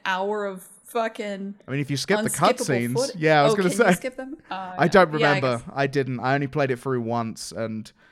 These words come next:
Speaker 2: again, that was like a, I am, no, I am not, even though I'm not enjoying this, I
Speaker 1: <laughs>
Speaker 2: really want to know how this all pans out because of Metal Gear Solid one, two, and three all being games I played when they came out.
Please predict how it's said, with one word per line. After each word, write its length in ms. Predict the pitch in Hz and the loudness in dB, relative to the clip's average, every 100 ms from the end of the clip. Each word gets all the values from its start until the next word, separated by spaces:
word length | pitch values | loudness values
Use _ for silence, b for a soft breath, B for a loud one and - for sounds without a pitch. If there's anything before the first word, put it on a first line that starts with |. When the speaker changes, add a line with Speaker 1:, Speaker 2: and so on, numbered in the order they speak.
| b b | b b
Speaker 2:
again, 360 | 135 139 123 | -2 0 0
that 200 | 117 127 131 | 0 -2 -2
was 140 | 127 | -2
like 260 | 131 120 123 | 0 0 -2
a, 200 | 113 - | -4 -4
I 200 | 127 147 | -2 0
am, 380 | 151 135 113 - _ - | 0 -2 -6 -14 _ -10
no, 460 | 147 147 143 151 170 | -2 2 4 2 2
I 140 | 139 | 0
am 160 | 135 143 | 0 -2
not, 240 | 180 - | -4 -2
even 240 | 170 196 | 0 2
though 180 | 226 233 | 4 4
I'm 300 | 220 180 180 | 6 4 4
not 180 | 208 208 | 4 2
enjoying 560 | 190 180 202 190 147 120 | 0 0 0 2 0 0
this, 380 | 113 117 - - B B B | -2 -4 -10 -16 B B B
I 120 | 135 | -2
Speaker 1:
<laughs> 220 | 139 143 | 0 0
Speaker 2:
really 380 | 151 170 170 180 | 2 4 4 2
want 340 | 143 147 147 143 | 2 0 0 -4
to 100 | 147 | -2
know 240 | 143 139 | 0 0
how 180 | 131 139 | 2 0
this 240 | 131 135 | 0 -2
all 160 | 143 139 | 0 -2
pans 420 | 131 131 131 131 | -2 -4 -4 -2
out 280 | 123 113 - | 0 0 -4
because 260 | 131 131 117 | -8 -6 -4
of 200 | 117 - b b b | -6 -8 b b b
Metal 200 | 131 135 | -2 0
Gear 120 | 123 120 | 0 -2
Solid 340 | 131 120 127 | 0 -2 0
one, 260 | 123 123 117 | -2 -2 -4
two, 220 | 139 123 | -4 -4
and 100 | 117 | -4
three 300 | 127 123 120 | -2 -2 0
all 160 | 117 | 0
being 240 | 117 120 120 | 0 -2 -2
games 260 | 113 113 | -4 -4
I 80 | 113 | -4
played 320 | 107 117 110 | -4 -4 -4
when 140 | 120 110 | -4 -6
they 80 | 107 | -6
came 260 | 120 110 | -6 -6
out. 200 | 107 95 | -8 -10